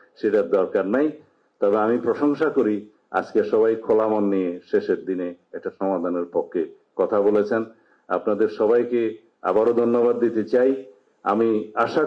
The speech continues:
করি আমরা এই যে দু তিনটা পয়েন্টে আলোচনা করলাম, লিগ্যালিটি নিয়ে আলোচনা করলাম, কনস্টিটিউশনালিটি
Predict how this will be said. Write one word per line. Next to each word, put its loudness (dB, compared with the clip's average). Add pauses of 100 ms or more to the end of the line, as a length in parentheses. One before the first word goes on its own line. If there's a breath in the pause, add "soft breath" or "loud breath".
করি 4 (260)
আমরা 0 (100)
এই 2
যে 2
দু 0
তিনটা -2 (120)
পয়েন্টে 0
আলোচনা -2 (100)
করলাম, 0 (500 soft breath)
লিগ্যালিটি 2
নিয়ে 2 (280)
আলোচনা 0 (100)
করলাম, 0 (420 soft breath)
কনস্টিটিউশনালিটি 0